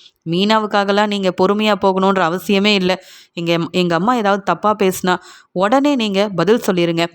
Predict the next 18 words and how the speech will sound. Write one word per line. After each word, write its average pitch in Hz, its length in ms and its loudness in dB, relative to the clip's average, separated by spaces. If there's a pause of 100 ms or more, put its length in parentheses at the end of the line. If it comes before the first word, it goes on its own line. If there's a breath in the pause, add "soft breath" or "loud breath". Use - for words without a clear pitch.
(360 soft breath)
அப்பதான் 180 500 0
உங்களை 185 340 0
ம-, 180 240 0
உ-, 170 180 0
உங்ககிட்டலாம் 190 760 2
தப்பா 190 300 -2
பேசக்கூடாது, 185 800 0 (300 loud breath)
புரிஞ்சு 254 280 2
நடந்துக்கணும்னு 190 560 0
எங்க 175 200 0
அம்மாவுக்கு 185 300 -2
தெரியும். 180 380 2 (300 loud breath)
அதனால 180 540 0 (180 soft breath)
நீங்க 185 220 -4
வாங்க 196 240 0
அத்தை, 175 300 0
நாளைக்கு 175 440 -2
பார்த்துக்கலாம். 185 340 -2